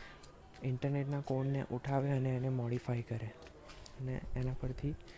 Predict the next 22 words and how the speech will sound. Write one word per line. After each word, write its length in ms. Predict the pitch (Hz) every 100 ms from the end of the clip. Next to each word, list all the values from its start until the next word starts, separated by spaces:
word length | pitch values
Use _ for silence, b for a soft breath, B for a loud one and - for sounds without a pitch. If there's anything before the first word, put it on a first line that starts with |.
| B B -
એ 40 |
પોતાનો 420 | - 127 127 127 127
કોડ 260 | - 123
બનાવે. 640 | 120 120 123 113 113 - -
એટલે 320 | - 131 135 - B B B B B
એ 80 | 151
જ 40 | 156 -
કર્યું 200 | 160 160
છે 120 | 165
આ 40 |
વખતે 340 | 151 151 - 156
મેં. 180 | 151 165 - B B B B -
અને 300 | 127 127 127
હવે 200 | 127 131
ખાલી 340 | 131 135 135 139 139 143 139 - - - B B B -
એક 100 | 135
સબ્જેક્ટના 480 | 143 131 139 139 139
જ 40 |
પ્રેક્ટિકલ 480 | - 135 - 139 139
બાકી 300 | 135 131 139
છે, 160 | 143
પણ 200 | 131 139